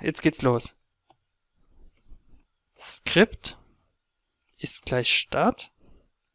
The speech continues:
Das müsst ihr immer angeben, wenn ihr, wie gesagt, ein Skript startet. Dann gebt ihr im Grunde das Skript ein und dann müsst ihr immer Skript ist gleich End eingeben,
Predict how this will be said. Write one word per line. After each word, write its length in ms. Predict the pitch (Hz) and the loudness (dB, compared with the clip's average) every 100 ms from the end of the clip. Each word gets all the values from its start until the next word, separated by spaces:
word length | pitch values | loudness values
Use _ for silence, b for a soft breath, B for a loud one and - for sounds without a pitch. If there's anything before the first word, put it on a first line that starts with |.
| _ _ _ b b b b b b | _ _ _ b b b b b b
Das 160 | 143 139 | 0 6
müsst 240 | 185 - | 6 8
ihr 160 | 170 - | 6 8
immer 300 | 185 214 175 | 6 6 6
angeben, 640 | 190 180 147 151 190 202 _ _ _ _ _ _ | 6 6 4 2 2 0 _ _ _ _ _ _
wenn 160 | - 147 | 2 6
ihr, 280 | 143 139 127 | 8 6 4
wie 120 | 151 | 0
gesagt, 260 | 139 131 - | 2 0 -2
ein 60 | 147 | -6
Skript 300 | - - - | -4 -2 2
startet. 440 | 131 123 117 - _ _ _ | 2 0 -4 -10 _ _ _
Dann 140 | 147 139 | 2 4
gebt 180 | 147 151 | 4 6
ihr 80 | |
im 100 | 147 | 6
Grunde 260 | - 156 147 | 6 4 4
das 80 | 139 | 2
Skript 320 | - 143 - | 0 -4 2
ein 400 | 147 170 240 - _ _ | 4 6 4 0 _ _
und 180 | 160 151 | 2 6
dann 120 | 160 | 8
müsst 200 | 170 - | 6 4
ihr 120 | 156 | 4
immer 220 | 143 160 147 | 6 4 4
Skript 460 | - - 160 - | 0 -2 -2 -4
ist 240 | - - - | -4 -2 4
gleich 260 | 143 - | 4 4
End 400 | 156 170 - - | 2 2 0 -4
eingeben, 640 | 131 135 131 135 175 185 | -2 0 0 -2 2 0